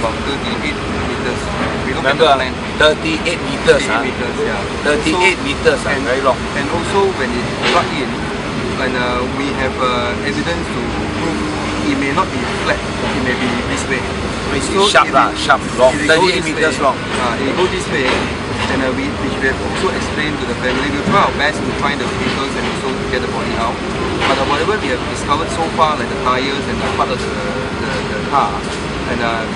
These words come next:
Speaker 1: maybe already dis-, disconnected from the vehicles. What we are hopeful is that we found another wheel that is attached with the vehicles. So just now we tried to use the excavator, excavator with the existing piling done to pull the car out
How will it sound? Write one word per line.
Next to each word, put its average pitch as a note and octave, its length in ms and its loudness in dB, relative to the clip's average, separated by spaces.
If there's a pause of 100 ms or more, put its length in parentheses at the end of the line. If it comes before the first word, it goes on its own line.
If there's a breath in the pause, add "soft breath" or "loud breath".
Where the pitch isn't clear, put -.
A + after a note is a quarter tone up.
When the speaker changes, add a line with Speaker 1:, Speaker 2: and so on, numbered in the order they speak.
(200)
Speaker 1:
maybe C3+ 300 0 (100)
already C3+ 240 0
dis-, - 320 -2
disconnected A#2 480 -2
from A#2+ 160 -4
the - 80 -4
vehicles. A2+ 420 -2 (720)
What A3 160 6 (240)
we C#3 160 0
are A#2+ 320 2 (1200)
hopeful - 320 2 (300)
is - 100 -2
that B2+ 140 2
we B2 180 0
found F3+ 240 4
another B2 320 0
wheel C#3+ 160 0 (160)
that - 80 0
is B2 160 -2
attached - 320 -2
with - 160 -4
the - 160 -2
vehicles. B2+ 320 -2 (640)
So G#3+ 100 4
just A3 240 0
now A3+ 160 2
we G3+ 160 -2
tried G3 160 0
to C4 60 -2
use C#4+ 160 0
the - 80 -2
excavator, C#3+ 420 -2 (160)
excavator C3 640 -2 (320)
with D3 80 0
the C#3 80 0
existing C#3+ 480 -2
piling C#3+ 320 2
done A#2 220 2
to - 100 -4 (160)
pull - 160 -2
the A2+ 160 -2
car C3+ 220 0
out A2 80 -4